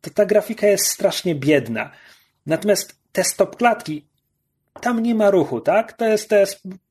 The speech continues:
to są proste modele trzy D, te postaci nie są jakieś szczególnie szczegółowe, ale w momencie, gdy poruszamy się po takiej stopklatce, to zawsze jest,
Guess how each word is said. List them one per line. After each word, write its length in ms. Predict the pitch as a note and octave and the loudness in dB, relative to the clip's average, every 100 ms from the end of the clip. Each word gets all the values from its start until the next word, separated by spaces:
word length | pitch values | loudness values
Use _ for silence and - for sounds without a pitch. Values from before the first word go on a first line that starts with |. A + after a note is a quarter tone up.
| _ | _
to 100 | - F3 | -6 -2
są 120 | F3 | -2
proste 440 | F3 A3+ A3 G3 | 2 0 2 0
modele 420 | F#3 E3+ F#3+ F3 | 0 2 2 2
trzy 240 | E3+ - D3+ | -2 -6 0
D, 200 | F#3+ F3 | 2 2
te 120 | E3+ | -2
postaci 520 | - D3 F3 D3+ D3 | -4 -2 0 0 -2
nie 120 | D3+ | -4
są 120 | D3+ D3 | -2 -4
jakieś 280 | C3+ C3 | -4 -6
szczególnie 840 | - - D#3 D3 D#3+ C#3+ C3+ B2+ B2+ - - _ _ _ | -8 -6 -4 -4 -4 -2 -2 -2 -6 -14 -20 _ _ _
szczegółowe, 600 | - B2+ A#2+ G3+ G3 D#3 - - - - - _ _ | -14 -8 2 2 4 2 2 -12 -20 -20 -20 _ _
ale 260 | - D#3+ F3 | -2 2 2
w 80 | D3 | 0
momencie, 480 | F3+ G#3+ A#3+ - G#3 | -2 -2 -2 -2 -2
gdy 160 | F3 | -2
poruszamy 560 | G3 G3 F3+ F3 A3+ A3 | 0 0 2 2 0 0
się 120 | F#3+ | -4
po 100 | F#3 | -4
takiej 260 | F#3 E3+ E3+ | -4 -4 -6
stopklatce, 520 | - D#3+ F3+ F3+ - | -4 -4 -2 -2 -6
to 220 | - F#3+ | -2 0
zawsze 340 | E3 A#3 A#3 | 2 0 2
jest, 280 | A3 G#3 - | 2 0 -6